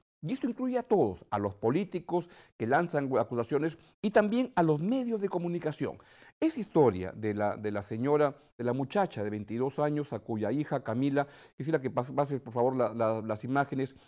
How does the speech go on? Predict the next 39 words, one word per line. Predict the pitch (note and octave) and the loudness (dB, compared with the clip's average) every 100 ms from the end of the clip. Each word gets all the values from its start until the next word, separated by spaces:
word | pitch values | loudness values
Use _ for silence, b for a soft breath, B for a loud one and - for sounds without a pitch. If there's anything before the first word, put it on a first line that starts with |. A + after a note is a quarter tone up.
| b - | b -4
de | A#2+ A#2+ | -2 0
cuya, | C3 B2+ B2 | 2 4 4
cuya | - B2+ A#2+ | 4 0 0
hija | D3+ D#3+ | 0 -4
fue | D3 D3+ | -4 -2
asesinada | D3 E3+ F#3 F3+ E3 D3+ F#2+ D#2+ b b b - | 0 -2 -4 -2 2 2 2 -4 b b b 0
en, | D3+ E3+ - | 2 2 2
ah, | A2 G#2+ | 4 4
en, | A#2 A2+ A2 | 4 0 0
en | A#2 A2+ A2+ | 0 0 0
Independencia, | A2 A2 A2 B2 D#3 D#3+ D#3+ D3+ b b - | -2 -2 0 2 4 4 2 0 b b -4
y | D3 | 0
donde | F#3 G3+ | 2 4
lo | F#3 E3 | 2 2
que | D3+ | 0
tenemos | D3 C#3+ F3 F#3 - b b | 0 2 2 0 -4 b b
es | - E3+ | -10 -8
un | G3 | -6
caso | F#3 G#3 G#3 G#3 | -4 -6 -4 -4
dramático | F3 F3 F#3+ G#3+ F3+ - G2+ A2 | -4 -4 -2 -2 -4 -6 -8 -6
en | A2 | -6
el | A2+ | 0
cual | E3 F3 F3 b b | 4 4 2 b b
ahí | - D3 | 0 2
aparece | F#3+ E3+ E3 E3+ F3 - | 2 4 4 2 -2 -4
el | C3 B2+ | -4 -4
muchacho | C#3 D3 - C#4 C#4 A#2 | -4 -6 -4 -4 -4 -6
de | G#2+ G2+ | -6 -6
quince | - C4+ C4 B3+ | -4 -4 -4 -2
años | B3 F#3 A#2 G2 G#2 | -2 0 -2 -4 -4
que | A#2 | -4
secuestra, | A2 A#2+ - G3+ G#3 - A2+ | -4 -6 4 6 6 4 -6
se | A2+ G#2+ | -4 -2
lleva | D3+ F#3+ | 2 2
a | E3+ | 2
la | C#3+ | 0
chica, | C#3 F#3+ E3+ E3+ B B - | -2 -6 -2 -4 B B -2
la | C3 C3 | 2 4
viola | D#3 G3 F#3+ F#3+ | 6 8 8 4